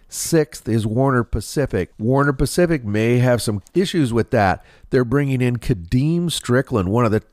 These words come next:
top high school players out of the state of Oregon, played at Jefferson High School. He's transferred there to Warner Pacific, as well as Miles Brown. I think it's going to be a bit tougher to get a win there in Southeast Portland than the,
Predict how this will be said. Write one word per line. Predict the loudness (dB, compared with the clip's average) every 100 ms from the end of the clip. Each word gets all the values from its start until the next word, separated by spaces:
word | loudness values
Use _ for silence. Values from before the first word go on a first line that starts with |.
| -2
top | 0 0 -2
high | -2 -4
school | -2 0 0
players | 0 -2 0 2 2 2
out | 2
of | 2
the | -2
state | -2 0 2
of | 2
Oregon, | 2 0 0
played | 0 0
at | 0
Jefferson | 0 0 -2 -4 -4
High | 0 0
School. | 0 0 0 0 -4 -20 -18 -4
He's | -2 -2
transferred | -2 0 0 0 0 2
there | 2 2
to | 2
Warner | 2 2 0
Pacific, | -2 -2 -2 0 -2 -2
as | -2
well | 0 0 2
as | 0 -2
Miles | 0 2 2 2 0
Brown. | 0 0 2 2 0 -2 -8 -20 -10 -2
I | 0
think | 0 0
it's | -2
going | 0 0 0
to | 0
be | 0
a | 0
bit | -2 -4 -2
tougher | -4 -2 -6
to | -4
get | 0 2
a |
win | 2 2 0 2
there | 2 2 2
in | -2 -4
Southeast | 0 2 2 0 -2 -2
Portland | 0 0 0 -2 -2
than | -2 -2
the, | -4